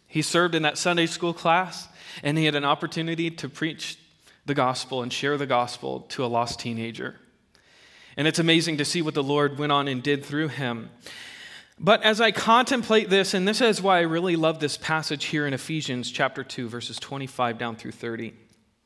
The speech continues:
the question that, that comes to my mind when I read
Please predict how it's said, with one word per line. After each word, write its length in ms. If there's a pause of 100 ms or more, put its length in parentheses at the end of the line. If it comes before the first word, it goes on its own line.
(680)
the 80
question 420
that, 240
that 180
comes 300
to 80
my 160
mind 300
when 120
I 60
read 400